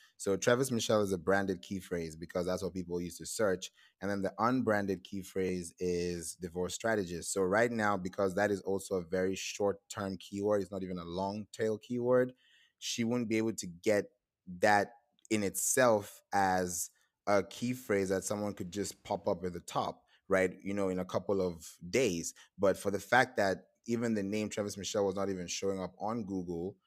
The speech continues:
right, is a first signal to Google that, hey, this person actually has content. And because in the meta description, whenever we, like, create a room on Clubhouse,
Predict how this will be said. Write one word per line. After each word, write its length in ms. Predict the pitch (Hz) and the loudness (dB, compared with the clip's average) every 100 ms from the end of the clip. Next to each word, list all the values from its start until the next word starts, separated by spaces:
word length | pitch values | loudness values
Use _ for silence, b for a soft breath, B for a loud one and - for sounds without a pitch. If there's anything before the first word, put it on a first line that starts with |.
| _ | _
right, 300 | 87 92 98 b b - | 0 2 0 b b 0
is 220 | 101 92 | 2 2
a 60 | 95 | -2
first 500 | - 120 113 - - | 0 2 2 0 0
signal 340 | 135 131 110 | 0 2 -2
to 120 | 101 92 | -2 -4
Google 240 | 101 101 | -2 0
that, 160 | 95 87 | 0 2
hey, 320 | 123 107 90 | 4 4 2
this 200 | 87 110 | -2 -4
person 380 | - 113 110 104 | -2 -4 -2 -6
actually 480 | 95 107 - 107 98 b b | -4 -4 -4 -6 -8 b b
has 260 | - 101 90 | -2 -2 -2
content. 520 | - 131 135 - 92 90 | -4 -4 -2 -2 -4 -2
And 320 | 101 98 90 | -4 -4 -6
because 480 | 101 117 110 98 b b - | -2 2 2 0 b b -6
in 220 | 104 101 | -4 0
the 100 | 101 | 0
meta 300 | 101 117 135 | 2 2 2
description, 800 | 123 107 - 120 110 - 101 95 - | 0 -4 -2 -4 -2 -2 -2 -2 -4
whenever 380 | 92 101 110 110 | 0 2 2 2
we, 160 | 104 98 | 2 2
like, 240 | 92 87 _ - | 0 -2 _ -2
create 200 | 107 104 | 2 4
a 80 | |
room 220 | 95 104 95 | 4 2 0
on 100 | 92 | 2
Clubhouse, 720 | 131 127 127 120 117 - | 2 4 4 4 2 -2